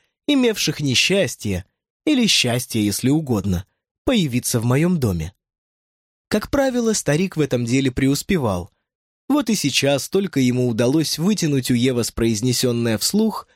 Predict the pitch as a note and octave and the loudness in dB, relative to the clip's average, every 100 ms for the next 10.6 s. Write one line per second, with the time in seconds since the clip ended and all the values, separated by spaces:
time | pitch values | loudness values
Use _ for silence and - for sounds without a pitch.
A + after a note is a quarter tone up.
0 | _ - C#4 B3 G#3 G3 F3+ F#3+ F3+ D3+ | _ -2 0 0 0 0 0 0 0 -2
1 | A2 G#2+ - - - _ _ _ _ C4 | -2 -6 -6 -10 -10 _ _ _ _ 0
2 | C#4 A3 - F3 D3+ C3 C3+ - D#3 D#3 | 0 0 -2 0 0 0 -4 -2 0 0
3 | C3+ A#2+ - C#3 B2+ B2+ - B2 B2 F3+ | 0 -2 0 0 0 -2 -2 -2 0 0
4 | C3 A2 G#2+ - C3 F#3 C3 G#2+ F#2 E2 | 0 -2 -2 -2 0 2 0 -2 -4 -6
5 | _ _ _ _ - C4+ D4 - A#3+ G#3 | _ _ _ _ 0 0 0 0 0 0
6 | G#3 F3 D#3+ D3 C3 A#2 - F#3 D#3+ A2+ | 0 0 0 0 -2 -4 -2 0 0 0
7 | G#2 G2 - _ _ - - B3 G#3+ G#3 | -2 -4 -8 _ _ -2 -2 -2 0 0
8 | G3+ F#3 D#3 E3 D#3+ C#3 C3+ - C3+ B2 | 0 0 2 2 2 0 0 0 2 2
9 | A2+ G#2+ F#2+ - F3+ D3+ - - G#2+ G2+ | 0 -2 -4 -2 0 0 -2 -2 0 0
10 | - G3+ G#3+ B2 F2+ E2+ | -2 0 2 0 -2 -8